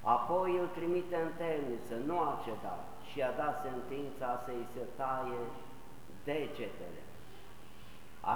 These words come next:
răbdat cu atâta tărie, cu atâta demnitate această smerenie în fața mulțimii, încât că s-a reîntors prin oceanul, prin focul smereniei,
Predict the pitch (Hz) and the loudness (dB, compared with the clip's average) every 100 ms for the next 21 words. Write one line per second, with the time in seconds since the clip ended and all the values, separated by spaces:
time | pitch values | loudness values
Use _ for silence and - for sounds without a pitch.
0 | 127 139 - 190 190 190 185 175 165 165 | 4 2 2 2 2 2 4 6 4 0
1 | 240 - 170 165 160 156 156 165 131 123 | -2 0 2 2 0 0 0 0 -2 0
2 | 131 123 131 - 143 127 131 123 123 120 | 0 0 0 0 0 0 0 0 -2 0
3 | 139 131 - 113 - 143 131 - 127 113 | 0 2 0 -2 0 -2 -2 -4 -4 -4
4 | - 117 113 117 135 131 131 127 123 110 | -2 -2 0 0 -2 -2 -2 -2 -4 -2
5 | - 165 - 139 135 131 127 - 175 165 | 2 4 4 2 0 0 -2 -4 -4 -2
6 | 160 156 151 - - - - - - - | -2 -2 -4 -6 -8 -8 -8 -8 -8 -8
7 | - 120 120 - 160 165 - - 139 143 | -4 -2 -2 -2 -2 -2 -4 0 2 2
8 | 143 - - - - - - - - - | 0 -4 -6 -6 -6 -6 -6 -6 -6 -6
9 | - 104 104 110 175 202 180 151 139 - | 0 2 2 2 0 2 2 2 0 0
10 | 135 135 135 - - - - - - - | 2 2 2 -2 -6 -6 -6 -8 -8 -6
11 | 113 117 156 165 - - - - - 107 | -2 0 0 -2 -4 -6 -6 -6 -4 2
12 | 131 131 - 185 175 151 139 135 135 139 | 2 2 0 4 6 6 4 0 0 -2
13 | - - 196 180 - 135 113 - 123 123 | -2 0 2 2 2 -2 -2 -2 -2 0
14 | 139 135 131 127 123 | 0 0 0 0 -2